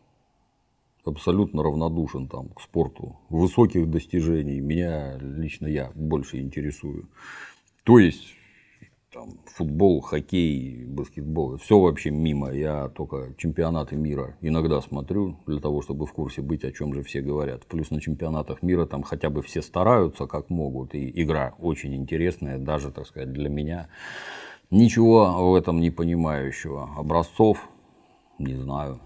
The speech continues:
никогда не было. Образец для меня всегда был родной отец, царство ему небесное. Я всегда всю жизнь, пока жил, так сказать, в семье, утром я просыпался от того, что батя в комнате машет руками, ногами, делает зарядку.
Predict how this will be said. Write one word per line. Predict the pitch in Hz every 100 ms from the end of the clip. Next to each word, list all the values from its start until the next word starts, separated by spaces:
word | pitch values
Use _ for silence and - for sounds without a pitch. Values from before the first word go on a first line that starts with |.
| -
никогда | 82 82 73 78 73 67
не | 65
было. | 64 69
Образец | 82 110 120 131 117
для | 95
меня | 87 95 95
всегда | - 78 87
был | 76 71 65
родной | 78 80 78 78 80
отец, | 95 82 64 - _
царство | 80 73 - 65
ему | 71 73
небесное. | 76 73 69 67 67 67
Я | 73 69
всегда | - 78 76 67 67 - -
всю | - 147 139 101
жизнь, | 95 113 101 82
пока | 85 87 90 76 73
жил, | 80 87 76
так | 76
сказать, | - 73 67
в | -
семье, | 87 90 104 98
утром | 76 87 80 80
я | 80
просыпался | 76 101 85 95 - 117 104 92
от | 87 -
того, | 101 113 117
что | - 80 80 76 69 67 69
батя | 76 101 95 78
в | 76
комнате | - 95 90 76 76
машет | 80 80 78 71
руками, | 73 - 71 69
ногами, | 71 78 85 78
делает | 67 76 71 65
зарядку. | 71 71 67 - -